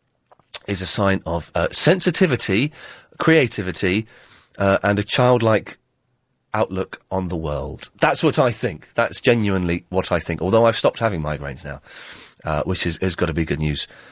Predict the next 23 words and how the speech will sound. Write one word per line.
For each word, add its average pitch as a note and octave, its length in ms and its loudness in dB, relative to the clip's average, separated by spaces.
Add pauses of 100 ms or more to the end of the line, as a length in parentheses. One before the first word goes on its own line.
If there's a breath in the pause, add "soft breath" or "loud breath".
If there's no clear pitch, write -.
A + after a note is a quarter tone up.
(180 soft breath)
uh, D#2 200 0
for - 160 -6
my B2 220 2
local C#3 420 -6 (320)
hospital. - 640 -16 (380 loud breath)
Uh, A2 140 4
oh G#3+ 140 6
eight C3 120 0
seven, A2+ 240 0
it's, C#4 140 0
it's - 280 0
kind B3 180 2
of F#3 80 4
a F3+ 40 4
nice, D3+ 260 4
gentle D#3 300 2
show D#4+ 200 4
today, B2 240 0
isn't G#3 140 -2
it? - 60 0
I A2+ 40 2
like A3+ 220 2
this. F#2+ 340 -6